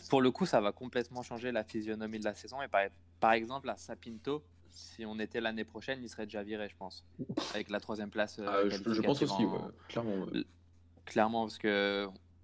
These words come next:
Speaker 1: enfin, les enjeux vont être complètement différents. Là, disons, la saison de Sporting et la saison de Braga, elle est finie, euh, en championnat ou plus ou moins finie. L'objectif, ça va être de,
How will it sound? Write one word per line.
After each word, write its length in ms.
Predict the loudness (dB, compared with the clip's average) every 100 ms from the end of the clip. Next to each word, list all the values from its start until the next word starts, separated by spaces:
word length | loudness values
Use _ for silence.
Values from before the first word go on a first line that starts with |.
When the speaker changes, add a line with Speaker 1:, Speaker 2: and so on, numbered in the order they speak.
| -2
Speaker 1:
enfin, 200 | 2 4
les 200 | 2 0
enjeux 240 | -2 -2
vont 160 | -4 -4
être 80 | -6
complètement 380 | -8 -8 -8 -10
différents. 300 | -2 2 4
Là, 140 | 4
disons, 440 | 4 -4 -4 -6
la 240 | -4 -4 -4
saison 240 | -6 -8
de 40 | -6
Sporting 460 | -4 -4 -4 -2
et 60 | -2
la 100 | -2
saison 240 | -8 -8
de 80 | 2
Braga, 360 | 4 6 6 4
elle 60 |
est 40 | 0
finie, 420 | -8 -8 -4 -2
euh, 400 | -2 -4 -6 -6
en 120 | -8
championnat 400 | -8 -12 -6 -4
ou 80 | -4
plus 320 | -6 -10 -8
ou 60 | -8
moins 180 | -8 -8
finie. 380 | -10 -8 -4 -4
L'objectif, 680 | -4 -4 -4 -10 -8 -10 -6
ça 180 | -2
va 80 | -2
être 120 | -2
de, 300 | -4 -4 -4